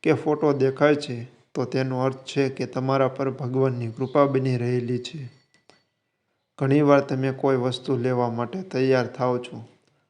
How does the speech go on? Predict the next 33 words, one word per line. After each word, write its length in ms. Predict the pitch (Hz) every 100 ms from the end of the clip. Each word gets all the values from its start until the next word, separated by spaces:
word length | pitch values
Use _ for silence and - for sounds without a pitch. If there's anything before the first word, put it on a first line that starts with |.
| _ -
પણ 160 | 139
છેલ્લી 340 | 127 139 135 135
ઘડીએ 360 | 139 131 135
તમારા 420 | 135 131 131 131
મનમાં 400 | 127 127 123 120
થોડો 260 | 117 135 127
ખચખચાટ 920 | 127 139 131 143 - 131 131 - -
થાય 200 | - 131
છે. 340 | 127 - 110 123 _ _ _ _ _ _
બધું 280 | 139 135 143
જ 180 | 143 -
ઠીક 260 | 139 139 -
હોવા 240 | 127 131
છતાં 400 | 127 135 139 135
પણ 140 | 135
કંઈક 320 | 131 139 135 135
એવું 280 | 131 123
થાય 220 | 123 135 139
છે 340 | - 113 120 - _ _ _ _ _ _
કે 100 | 139
આપણને 640 | 123 120 - 143 139 117 110 _ _ _ -
તે 160 | 143
નિર્ણય 380 | 131 131 135 139
લેવાથી 460 | 123 131 135 135 131
મન 320 | 127 139 131
રોકે 360 | 120 117 139
છે. 400 | 135 - 120 123 - - - - -
તેનો 280 | 139 139 147
અર્થ 220 | 143 143
એ 80 | 143
માનવામાં 640 | 135 135 135 131 127 127
આવે 180 | 123 123
છે 320 | 123 135